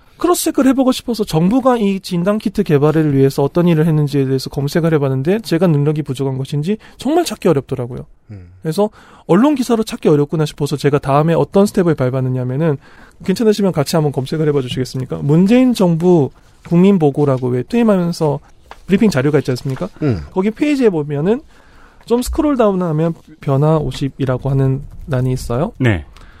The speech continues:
Speaker 3: 변화 오십 플러스.
Speaker 1: 예. 거기에 한국판 유대 아래 보면은 선진국 도약, 그다음에 코로나 일구가 나와요.
Speaker 2: 음.
Speaker 1: 코로나 일구의 K방역 주인공이라는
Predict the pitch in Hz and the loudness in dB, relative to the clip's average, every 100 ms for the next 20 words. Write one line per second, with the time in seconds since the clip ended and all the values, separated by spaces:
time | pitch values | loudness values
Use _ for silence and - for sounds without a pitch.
0 | - - 117 127 110 101 - - 180 - | -20 -4 0 4 4 2 -4 -2 -2 0
1 | 92 78 - 135 127 - - - - - | -4 -6 -8 -10 -10 -14 -20 -20 -20 -20
2 | - - 151 180 208 285 - _ 190 226 | -14 -8 -4 0 0 0 -4 _ 2 2
3 | 277 269 277 226 180 180 151 143 156 147 | 2 2 2 2 0 0 0 2 0 0
4 | 143 156 220 233 220 196 190 190 165 - | -2 0 -2 -4 -6 -6 -4 -6 -8 -6
5 | 139 175 220 170 147 147 - 240 233 156 | 0 0 0 -4 -6 -6 -4 0 0 0
6 | 143 139 127 120 127 127 156 _ 117 98 | -4 -8 -8 -10 -14 -18 -20 _ -14 -14
7 | 87 _ _ _ _ - 262 262 214 156 | -18 _ _ _ _ -4 0 2 2 0
8 | 143 143 151 196 262 _ _ _ _ - | -2 -2 0 0 -2 _ _ _ _ -4
9 | 262 277 254 208 202 208 - 151 143 139 | 0 0 2 2 2 -2 -2 0 2 4
10 | 143 127 143 143 131 139 185 | 2 2 -4 -2 0 2 0